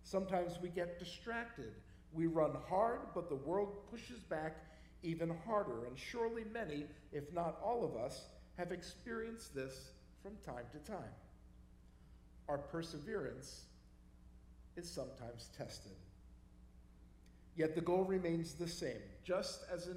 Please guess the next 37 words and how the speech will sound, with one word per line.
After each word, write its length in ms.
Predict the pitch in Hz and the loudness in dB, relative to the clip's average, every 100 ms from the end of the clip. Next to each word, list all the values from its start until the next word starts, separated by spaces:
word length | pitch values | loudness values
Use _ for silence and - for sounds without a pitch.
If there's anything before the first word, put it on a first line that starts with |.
| 170 - | -4 0
First 260 | 190 185 - | 0 0 -6
Corinthians, 720 | 180 180 175 170 170 170 165 - - - - - - | -2 -2 -2 -2 0 -2 -8 -12 -18 -20 -20 -14 4
Paul 240 | 160 185 | 8 8
says 320 | 180 190 175 | 6 4 4
in 80 | 165 160 | 0 0
First 320 | 196 185 - | 0 0 -2
Timothy 320 | 202 185 202 | -4 -4 -4
six 520 | 190 - 151 147 - - - - - - - | -6 -2 -2 -2 -8 -12 -16 -18 -18 -16 0
much 240 | 151 160 | 2 2
of 100 | 156 | 0
the 60 | 147 | -2
same 280 | - 156 147 143 | 0 0 -2 -2
thing. 200 | 175 123 107 | -2 -2 -4
He 80 | 127 | -4
says, 320 | - 151 139 127 | 2 2 2 4
"Run 220 | 170 214 | 6 6
hard 440 | 190 185 208 220 220 | 4 6 8 8 4
and 120 | 202 - | 0 0
fast 460 | 196 180 180 - - | 0 2 0 -4 -4
in 100 | 180 | -2
the 80 | 180 | 0
faith. 400 | 202 185 113 - - - - - | 2 2 2 -8 -14 -16 -18 -12
Seize 680 | - - 214 233 240 220 180 | -10 -4 -2 -2 -4 -8 -8
the 180 | 220 220 | -8 -8
eternal 380 | - 202 202 214 | -4 0 0 2
life, 240 | 165 120 - - - - - - | 2 0 -4 -12 -16 -18 -18 -4
the 80 | 156 | 0
life 320 | 147 139 143 143 - | 4 6 4 0 -6
you 60 | 139 | -2
were 140 | 139 | 0
called 420 | 139 185 175 170 | 0 -2 -2 -2
to." 80 | - 95 87 - - - - - - - | -6 -10 -12 -14 -18 -18 -18 -18 -18 -6
And 160 | 180 180 | -4 -4
that 360 | 139 123 135 - - | -4 -4 -6 -10 -10
will 140 | 151 - | -8 -4
take 300 | 147 135 - | -2 -2 -4
courage. 560 | 247 214 113 - - | -2 0 0 -4 -10